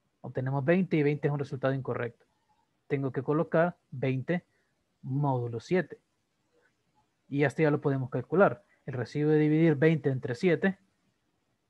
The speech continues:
pues es cociente dos y residuo seis, entonces esto es seis, que coincide, que coincide con el mismo resultado que sacamos aquí. Entonces sí podemos hacer esta operación.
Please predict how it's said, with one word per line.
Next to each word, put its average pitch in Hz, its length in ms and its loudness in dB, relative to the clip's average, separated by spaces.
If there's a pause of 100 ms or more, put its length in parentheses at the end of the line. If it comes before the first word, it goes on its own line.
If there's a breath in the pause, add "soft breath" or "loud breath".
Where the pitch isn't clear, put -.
(800)
pues - 160 -16
es 127 80 -12
cociente 135 440 -4
dos 190 200 4
y 180 80 2
residuo 135 440 -2
seis, 185 320 0
entonces 135 440 -4
esto 127 160 -12
es - 80 -20
seis, - 320 -16 (420)
que 175 160 0
coincide, 156 400 -2
que 143 160 -6
coincide 143 680 0
con 143 160 -4
el 131 80 -4
mismo 139 200 -4
resultado 135 440 -2
que 139 80 -8
sacamos 127 380 -8
aquí. 120 260 -14 (2750)
Entonces 151 340 -6
sí 185 120 2
podemos 175 380 2
hacer 151 200 2
esta 151 160 -2
operación. 160 520 0